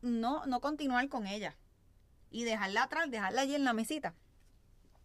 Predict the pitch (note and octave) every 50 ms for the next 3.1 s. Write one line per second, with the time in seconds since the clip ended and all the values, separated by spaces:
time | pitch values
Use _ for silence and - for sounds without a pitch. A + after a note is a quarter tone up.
0 | - - - - - - - - - - - - A#3+ - E4+ D#4 - F4 E4 -
1 | - D4 D4+ D4+ E4 E4 E4 D#4+ D#4 D#4 D#4 D#4+ E4 E4 F4 D4+ - G#3+ G3+ F#3+
2 | F#3+ G3 G3+ A3+ B3+ B3+ - C4 C4 C#4+ D#4+ E4+ D4+ - - G#3+ G3 F#3+ F#3+ F3+
3 | -